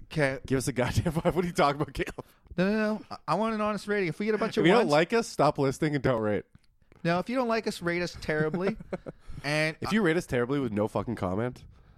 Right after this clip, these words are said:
Speaker 2: I'm gonna lose it.
Speaker 1: Yeah, that's true. You gotta
Speaker 2: I'm gonna
Speaker 1: leave
Speaker 2: lose
Speaker 1: your,
Speaker 2: it.
Speaker 1: you gotta leave a comment, and, uh, we'll, we'll try to address it. Also, you can
Speaker 2: But
Speaker 1: tweet
Speaker 2: subscriptions are important more right now more than they are other times. So
Speaker 1: So subscribe.
Speaker 2: if you, if you're going to, do it now.
Speaker 1: Tell your
Speaker 2: It'd be
Speaker 1: friends
Speaker 2: cool.
Speaker 1: about us.
Speaker 2: Yeah.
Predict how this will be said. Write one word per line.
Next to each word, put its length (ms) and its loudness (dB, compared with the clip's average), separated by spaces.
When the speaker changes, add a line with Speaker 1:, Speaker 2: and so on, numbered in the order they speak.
Speaker 2:
I'm 80 0
gonna 160 0
lose 240 -2
it. 100 -6
Speaker 1:
Yeah, 100 4
that's 200 0
true. 280 -2
You 160 -4
gotta 180 2
Speaker 2:
I'm 60 2
gonna 60 2
Speaker 1:
leave 80 2
Speaker 2:
lose 100 0
Speaker 1:
your, 80 -4
Speaker 2:
it. 60 -8
Speaker 1:
you 40 -10
gotta 160 -2
leave 160 -2
a 40 -4
comment, 440 -4
and, 540 -2
uh, 280 0
we'll, 240 0
we'll 120 -2
try 220 0
to 80 2
address 300 0
it. 80 -6
Also, 440 0
you 140 -10
can 320 -4
Speaker 2:
But 140 0
Speaker 1:
tweet 120 2
Speaker 2:
subscriptions 460 2
are 40 4
important 540 0
more 280 4
right 280 -2
now 520 0
more 260 0
than 120 -4
they 100 0
are 120 2
other 160 0
times. 260 -6
So 380 -2
Speaker 1:
So 160 -8
subscribe. 640 0
Speaker 2:
if 60 -6
you, 160 4
if 120 -2
you're 80 -2
going 240 0
to, 380 -2
do 160 -2
it 40 -6
now. 120 -6
Speaker 1:
Tell 160 4
your 80 -2
Speaker 2:
It'd 60 -4
be 40 -8
Speaker 1:
friends 220 0
Speaker 2:
cool. 60 0
Speaker 1:
about 220 4
us. 320 -4
Speaker 2:
Yeah. 80 -18